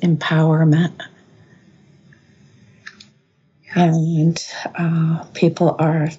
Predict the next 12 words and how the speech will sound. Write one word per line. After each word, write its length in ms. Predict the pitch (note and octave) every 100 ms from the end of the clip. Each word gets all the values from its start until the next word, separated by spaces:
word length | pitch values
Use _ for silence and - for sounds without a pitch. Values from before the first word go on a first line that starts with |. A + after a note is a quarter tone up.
| _ - _ _
confident, 1040 | - G3+ F#3 F#3+ G3 F#3+ F#3+ F#3 F#3+ - - _ _ _ _ _ _ _ _ _ _ _ _ _
have 180 | E3 E3 -
strong 600 | - - - F#3 F3+ F#3
self-esteem, 1160 | - F#3 F3+ F3 E3 - - F3 F3 F3 F3 - - _ _ _ _ _ _ _ _ _ _ _ - -
and 840 | F3 E3 E3+ F3 E3 E3+ E3 E3 - - _ _ _ _ _ _ -
you 280 | - F#3 F3
can 320 | - E3+ E3+
then 560 | F3+ E3+ F3 F3+ - - _ _ _ _ _ _ _ -
visualize 840 | G#3 A#3 A3+ F#3 E3+ E3+ E3 -
your 180 | E3 E3
extraordinary 920 | E3 - - F3 E3 E3 E3 D#3+ D#3+
future 640 | D#3+ D#3+ E3 - D#3+ D#3